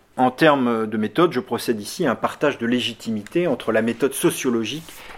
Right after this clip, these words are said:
et la méthode psychologique. J'arrive à ma conclusion après ce petit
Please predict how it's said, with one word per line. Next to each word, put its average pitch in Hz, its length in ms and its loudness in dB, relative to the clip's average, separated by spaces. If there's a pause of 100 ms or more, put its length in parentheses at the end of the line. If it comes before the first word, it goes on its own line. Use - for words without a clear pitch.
(200)
et 113 60 -2
la 107 120 0
méthode 131 320 2
psychologique. - 640 -8 (1900)
J'arrive 208 380 6
à 139 320 8
ma 120 180 0
conclusion 175 600 2
après 143 260 2
ce 117 440 0 (760)
petit - 560 -8